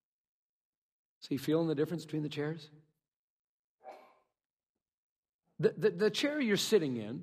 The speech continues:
will, will, um, determine how you answer the question, like, "Who's the boss of you?" <laughs> Like, who's in charge of your life?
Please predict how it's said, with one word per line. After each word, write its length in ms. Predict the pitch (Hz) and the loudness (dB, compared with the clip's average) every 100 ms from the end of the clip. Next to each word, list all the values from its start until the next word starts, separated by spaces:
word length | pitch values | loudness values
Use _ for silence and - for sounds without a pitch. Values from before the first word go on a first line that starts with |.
| - _ _ _ _ _ _ _ _ - - - | -14 _ _ _ _ _ _ _ _ -20 -20 -2
will, 400 | 175 196 180 - | 4 4 2 -2
will, 480 | 180 190 185 185 175 | 2 6 8 6 4
um, 340 | 160 156 147 131 - - _ - 120 | 2 2 0 -4 -12 -20 _ -12 -4
determine 960 | 196 - - 254 226 160 147 151 151 - - - _ _ _ _ _ - | -4 -2 2 4 4 4 2 0 -4 -8 -20 -20 _ _ _ _ _ -8
how 460 | - 180 196 226 | -2 2 6 6
you 280 | 226 196 220 | 4 0 0
answer 420 | 190 185 185 185 | 2 0 2 0
the 100 | 165 | 0
question, 500 | 147 180 170 - 147 | 2 2 2 0 -2
like, 180 | 135 135 135 - - | 0 -2 -6 -20 -8
"Who's 340 | - 196 175 | 0 2 2
the 80 | 151 | 2
boss 400 | 127 160 160 - | 4 4 4 2
of 160 | 143 110 | -4 -4
you?" 300 | 120 107 90 - - | -4 -4 -8 -16 -18
<laughs> 80 | 95 - - _ _ - - - | -16 -18 -20 _ _ -16 -10 0
Like, 140 | 165 | 0
who's 180 | 214 247 | 4 4
in 100 | 208 | 4
charge 280 | - 185 160 | 6 4 4
of 100 | 160 | 0
your 120 | 156 | 2
life? 240 | 147 123 | 2 0